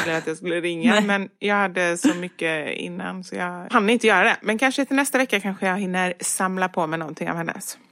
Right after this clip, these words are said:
Speaker 2: Det tycker jag.
Speaker 1: Jag och min då åtta månaders gamla tös var på badhuset.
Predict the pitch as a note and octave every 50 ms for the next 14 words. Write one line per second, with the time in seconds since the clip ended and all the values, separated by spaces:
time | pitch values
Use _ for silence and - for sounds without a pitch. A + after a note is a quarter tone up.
0 | _ _ _ - G3+ F#3 F3+ E3+ - E3+ D#3+ - - - - F3+ - _ _ _
1 | _ _ _ _ - - - - _ - A#3+ A3+ A#3+ F4+ G4+ G#4+ A4 G4 F#4+ G4+
2 | G4 G4 F#4 C4+ A3 G#3 - - C4 - - _ - F3 F3 F3+ F#3+ F#3+ F3 D#3+
3 | D#3 D3+ D3 D3+ D3+ - - F#3+ F#3 F3 E3 D#3 D#3+ - - E4 F#4+ F#4+ F4+ -
4 | - F#3+ F3 C#3+ - - D3+ E3 C#4 D#4+ C4+ F3+ E3+ F#3+ C4+ G4+ G4 F4 - -
5 | - - - - -